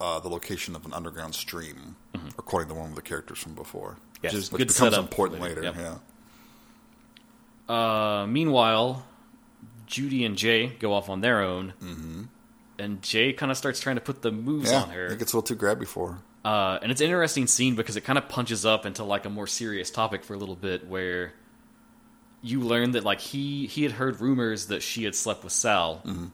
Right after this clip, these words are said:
Speaker 2: and she's like, "No, we just went out on, like, a date once, and that's all it was." And you kinda find out, like, the only reason he's really with her is 'cause he thought she would be easy to sleep with.
Speaker 1: Yep.
Speaker 2: Very,
Speaker 3: Yeah.
Speaker 2: very disgusting moment.
Speaker 1: Mm-hmm.
Speaker 2: She kinda rejects him.
Speaker 3: Yeah, Jay's a shit.
Speaker 2: Yeah.
Speaker 1: Yeah,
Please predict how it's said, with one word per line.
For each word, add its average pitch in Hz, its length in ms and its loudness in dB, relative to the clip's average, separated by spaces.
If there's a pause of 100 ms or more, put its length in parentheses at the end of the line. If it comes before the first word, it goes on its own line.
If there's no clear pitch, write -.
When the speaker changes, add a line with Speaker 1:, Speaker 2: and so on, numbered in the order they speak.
(380)
Speaker 2:
and 101 160 -4
she's 107 140 -4
like, 104 160 0
"No, 120 220 4
we 110 120 0
just 110 160 -4
went 117 120 0
out 107 80 2
on, 104 100 0
like, 95 160 -4
a 85 40 -6
date 113 260 2
once, 87 240 -6
and 92 80 -10
that's 92 120 -8
all 92 140 -2
it 76 60 -10
was." 90 520 -2 (640)
And 104 100 -6
you 92 60 -10
kinda 123 220 0
find 143 240 2
out, 143 120 2
like, 120 160 -4
the 113 120 -4
only 117 240 0
reason 117 280 -2
he's 110 220 -6
really 107 220 -2
with 92 260 -6
her 139 160 2
is 127 100 0
'cause 98 100 -12
he 104 60 -6
thought 110 200 0
she - 140 -6
would 104 140 -6
be 104 80 -6 (140)
easy 101 180 -2
to 85 80 -6
sleep 104 320 -6
with. 85 160 -6 (100)
Speaker 1:
Yep. - 140 2 (480)
Speaker 2:
Very, 123 200 2
Speaker 3:
Yeah. 120 120 -2
Speaker 2:
very 127 200 4
disgusting 117 480 2
moment. 107 480 -2
Speaker 1:
Mm-hmm. 87 200 -8
Speaker 2:
She 117 200 -2
kinda 113 200 -2
rejects 104 420 0
him. 101 360 -4 (1600)
Speaker 3:
Yeah, 98 120 -2
Jay's 123 280 6
a 92 40 0
shit. - 420 -4 (100)
Speaker 2:
Yeah. 90 180 -4 (140)
Speaker 1:
Yeah, - 160 -8